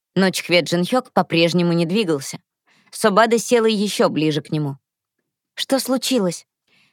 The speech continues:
Ты должен мне сказать, чтобы я знала. Ну скажи же хоть что-нибудь". Голос Собады становился всё более отчаянным, а когда стал похож на блеяние козы,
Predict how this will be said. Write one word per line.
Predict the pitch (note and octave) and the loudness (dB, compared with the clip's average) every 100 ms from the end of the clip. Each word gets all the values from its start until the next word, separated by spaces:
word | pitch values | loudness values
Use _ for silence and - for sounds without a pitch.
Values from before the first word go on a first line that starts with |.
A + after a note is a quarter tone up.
| _ | _
Ты | C#4 | 0
должен | A#3+ C#4 A#3+ B3 A#3 | 4 4 2 2 2
мне | A#3+ | 0
сказать, | - A3 G3 C4 | 0 0 2 0
чтобы | - - F#3+ | 0 -4 0
я | G#3+ A#3 | 2 0
знала. | A3+ B3 G3 D#3 - _ _ _ _ | 0 -2 -2 -4 -14 _ _ _ _
Ну | A#3+ B3+ | -2 -2
скажи | - C#4 B3+ D4 | 0 0 2 0
же | B3 | -2
хоть | - B3 | -2 -4
что-нибудь". | - - B3+ G#3+ F3+ D3+ - _ _ _ _ _ _ _ _ _ | -4 -2 0 0 -2 -4 -10 _ _ _ _ _ _ _ _ _
Голос | A3 G#3 A#3 A3 | 2 4 6 4
Собады | - A3 F#3 G3+ F#3+ | 0 0 2 2 0
становился | - F#3+ F3+ G#3 G#3 F#3+ | -2 0 2 0 0 -6
всё | - F#3 | -6 -2
более | E3 G3+ G3 F#3 | 2 2 2 0
отчаянным, | F#3 - G#3+ F#3+ D#3 C#3 - - - | -2 -2 0 0 -2 -6 -12 -20 -10
а | D3 | -6
когда | - E3 F3+ | -4 0 0
стал | F3+ F3+ F#3 | 0 0 2
похож | F#3 F3+ G#3 G3 | 0 -2 -2 -2
на | F#3 | -2
блеяние | F3 F#3+ G#3+ G3+ E3+ D#3 | 0 0 0 0 -2 -2
козы, | D#3+ D3+ B3+ | -4 -2 -2